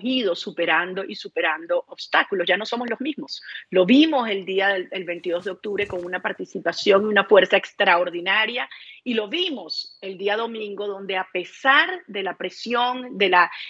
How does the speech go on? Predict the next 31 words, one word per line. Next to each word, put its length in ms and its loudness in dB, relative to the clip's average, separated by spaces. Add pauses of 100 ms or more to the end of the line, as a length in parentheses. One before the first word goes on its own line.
intimidación 1000 2
hacia 220 -6
los 160 -8
empleados 460 -2
públicos, 800 0
a 40 2
los 120 -2
beneficiarios 840 4
de 80 2
los 100 0
programas 420 0
sociales, 460 0 (340)
la 80 4
gente 300 2
se 160 4
rebeló. 640 2 (320)
Entonces, 600 0
esta 240 4
es 80 0
una 200 0
ruta 480 0
en 120 -2
la 100 -2
cual 240 0
tenemos 360 2
que 120 -4
ir 80 -6
superando 840 2 (280)
barrera 640 4 (120)
tras 180 -2
barrera, 540 -6